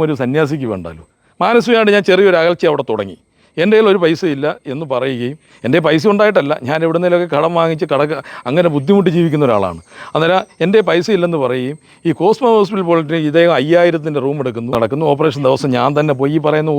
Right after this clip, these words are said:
ഒരാളും പോയില്ല, ഒരാളും ഇല്ല. ആ, ഒരാൾ ഇദ്ദേഹത്തിൻ്റെ കൂടെ ഇല്ല. ഈ രാമാനന്ദ ഭാരതി ഇവിടെ ഒറ്റ മനുഷ്യനും ഇല്ല, ആരും വിളിച്ചാലും ചെല്ലത്തില്ല. ഞാൻ അവിടെ ചെല്ലുന്നു, പക്ഷേ ഇദ്ദേഹത്തിൻ്റെ ആ കോസ്മോപൊളിറ്റൻ ഹോസ്പിറ്റലിൻ്റെ അക്കൗണ്ടിലേക്ക് ലക്ഷക്കണക്കിന് രൂപ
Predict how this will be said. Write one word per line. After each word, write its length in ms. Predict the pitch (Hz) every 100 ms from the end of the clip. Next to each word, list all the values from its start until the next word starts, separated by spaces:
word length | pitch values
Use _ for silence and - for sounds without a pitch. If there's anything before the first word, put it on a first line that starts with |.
| 147
ഒരാളും 420 | 160 160 160 170
പോയില്ല, 220 | 165 175 135
ഒരാളും 300 | 143 160 180 180
ഇല്ല. 100 | 196 - _ - _ _ - 170
ആ, 40 | 147 165
ഒരാൾ 220 | 202 196 214
ഇദ്ദേഹത്തിൻ്റെ 340 | 202 202 214 208
കൂടെ 120 | 196
ഇല്ല. 100 | 175
ഈ 20 | 170
രാമാനന്ദ 360 | 165 196 214 214
ഭാരതി 160 | 220 220
ഇവിടെ 120 | 233 233
ഒറ്റ 160 | - 247 254 233
മനുഷ്യനും 320 | 226 254 262
ഇല്ല, 80 | 202 190
ആരും 140 | 220 202
വിളിച്ചാലും 340 | 208 233 240
ചെല്ലത്തില്ല. 380 | 214 185 147 120 104 - - _ 131
ഞാൻ 120 | 160 185
അവിടെ 160 | 190 170
ചെല്ലുന്നു, 320 | 175 180 190 247 _ _
പക്ഷേ 180 | - 156
ഇദ്ദേഹത്തിൻ്റെ 500 | 147 165 165 156 156 156
ആ 20 | 151 151 _
കോസ്മോപൊളിറ്റൻ 720 | 170 202 - 208 185 175 160 165
ഹോസ്പിറ്റലിൻ്റെ 460 | 151 165 - 156 147
അക്കൗണ്ടിലേക്ക് 580 | 131 - 175 165 151 143 135
ലക്ഷക്കണക്കിന് 680 | 120 170 151 147 135 123
രൂപ 100 | 120